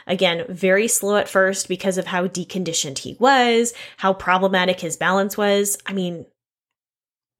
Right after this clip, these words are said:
it wa-, it was wild how fast everything just, like, slid backwards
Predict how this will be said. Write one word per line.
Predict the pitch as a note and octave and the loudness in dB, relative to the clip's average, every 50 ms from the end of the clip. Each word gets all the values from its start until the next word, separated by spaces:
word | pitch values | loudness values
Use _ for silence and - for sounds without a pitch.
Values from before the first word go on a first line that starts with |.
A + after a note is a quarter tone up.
| _ _ | _ _
it | - G#3 | 0 2
wa-, | G#3+ A#3 G#3+ - | 4 2 2 2
it | G#3+ G#3+ | 2 2
was | A3 G#3 F#3+ | 2 0 0
wild | F#3+ G3 G3+ A3 A#3 A#3+ B3 A#3+ | 0 2 4 4 4 2 0 0
how | - G3 F#3 F#3+ | 0 0 0 0
fast | - - - E3+ D#3+ D#3+ - - - - - - - _ _ _ _ _ _ - | 0 0 0 0 0 0 -2 -4 -4 -4 -6 -10 -14 _ _ _ _ _ _ -2
everything | F3+ F#3+ F3 F#3 F3+ E3+ - F3 F3 F3+ - | -2 0 0 -2 -2 -2 -4 -4 -4 -6 -6
just, | - F3 D#3+ D3+ - - | -6 -4 -4 -4 -4 -4
like, | - E3+ D#3 - - - - - - - - _ _ _ _ | -4 -4 -6 -6 -10 -16 -20 -20 -20 -20 -20 _ _ _ _
slid | - - - - - - G3 G3+ G#3 G3 F#3+ F3+ - - | -2 0 0 0 0 0 2 4 4 4 2 0 -4 -2
backwards | - D#3+ D3 - - - G#3+ A3 A#3+ A#3+ B3 C4 B3+ - | 0 0 0 0 0 0 2 2 2 2 0 -2 -4 -4